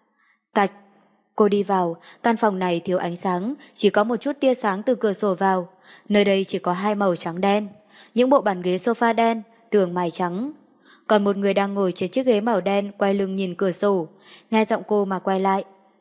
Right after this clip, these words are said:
Trên bàn là mấy tệp tài liệu được xếp cao cùng mấy chiếc máy tính và laptop.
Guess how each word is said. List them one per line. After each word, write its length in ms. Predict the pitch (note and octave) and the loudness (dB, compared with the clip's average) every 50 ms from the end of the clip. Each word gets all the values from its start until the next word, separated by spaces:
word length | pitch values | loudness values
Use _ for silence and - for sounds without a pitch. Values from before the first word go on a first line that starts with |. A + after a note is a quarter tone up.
| _ _ _ _ _ _ _ _ _ _ _ _ _ _ _ _ _ - - _ | _ _ _ _ _ _ _ _ _ _ _ _ _ _ _ _ _ -20 -16 _
Trên 220 | - - A#3 G#3+ G#3 | 0 2 2 2 2
bàn 240 | G3+ G3 F#3 F3+ F3 | 2 0 0 -2 -4
là 80 | F3 | -4
mấy 160 | F3 E3+ F3+ | -4 -2 -2
tệp 220 | F#3+ C4+ B3+ A3 - | 2 2 0 0 0
tài 160 | G#3 F#3 F3+ | -2 -2 0
liệu 220 | F3+ F#3+ F#3+ D#3 | 0 0 -2 -2
được 180 | E3+ F#3+ E3 - | -2 -4 -6 -4
xếp 220 | - - B3+ B3+ - | -2 -2 -2 0 2
cao 280 | A#3+ A#3 A3+ A3+ A3+ G#3+ - - - - | 2 4 4 4 2 -4 -8 -18 -4 2
cùng 180 | - G#3+ F#3+ | 2 2 4
mấy 100 | F#3 F3 | 2 0
chiếc 180 | F#3 - D4 C#4+ | 0 0 -2 -2
máy 160 | C4+ A3+ F#3+ | 0 0 0
tính 220 | F#3 - F#3 F3+ G3+ | 0 -2 -4 -4 -2
và 100 | A#3 G#3 | 0 0
laptop. 460 | F#3+ G#3+ B3 - - C#4 D4 D#4 | 2 0 0 0 2 2 2 2